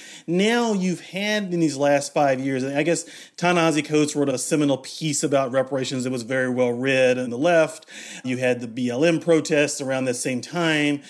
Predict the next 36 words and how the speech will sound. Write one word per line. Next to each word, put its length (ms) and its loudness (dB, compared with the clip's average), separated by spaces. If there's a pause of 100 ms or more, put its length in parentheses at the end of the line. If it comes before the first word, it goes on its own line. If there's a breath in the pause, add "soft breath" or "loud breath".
(260 loud breath)
And 160 2
you've 140 2
had 240 2
this 140 0
gradual 920 2 (140 loud breath)
move 400 2
left 520 0
among 540 -2
Democrats, 560 0
particularly 720 -4
on 500 -2
issues 560 -6
about 400 -4
race, 380 -2
particularly 540 -4
on 180 -4
issues 320 -6
around 300 -6 (320 loud breath)
that 100 -2
affect 240 2
African 280 0
Americans. 560 0 (300 loud breath)
And 80 -2
I 100 2
think 180 0
now 340 2
it 80 2
is 100 0
much 320 0
more 240 2
of 80 0
a 40 -8
view 240 2
on 140 2
the 60 0
left 480 0